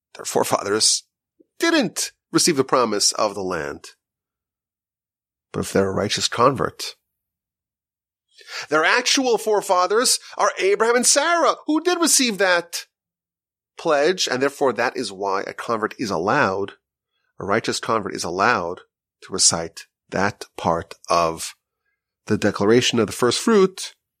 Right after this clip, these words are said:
and they're telling the truth. In a different midrash, we find a different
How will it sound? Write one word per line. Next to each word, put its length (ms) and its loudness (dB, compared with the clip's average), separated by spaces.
and 100 2
they're 80 4
telling 440 -2
the 80 -2
truth. 540 0
In 140 2
a 100 6
different 560 0
midrash, 480 2
we 80 2
find 300 2
a 100 4
different 540 2